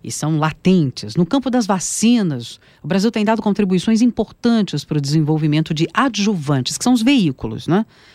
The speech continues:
Transportar materiais. E a base de sílica nanoestruturada que poderão ser usados em polivacinas, algumas delas de uso oral.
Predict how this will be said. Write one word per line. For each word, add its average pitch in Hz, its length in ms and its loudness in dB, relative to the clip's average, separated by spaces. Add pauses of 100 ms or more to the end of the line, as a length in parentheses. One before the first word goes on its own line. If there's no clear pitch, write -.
(200)
Transportar 143 720 -4 (580)
materiais. 139 840 0
E 170 80 2
a 226 80 4
base 262 600 0
de 262 120 -4
sílica 240 760 0
nanoestruturada 170 1600 0 (460)
que 311 200 4
poderão 294 840 -2 (120)
ser 294 200 -2
usados 190 380 2
em 226 100 4
polivacinas, 180 1000 0 (540)
algumas 156 400 -2
delas 143 340 0
de 151 120 0
uso 143 180 2
oral. 202 400 2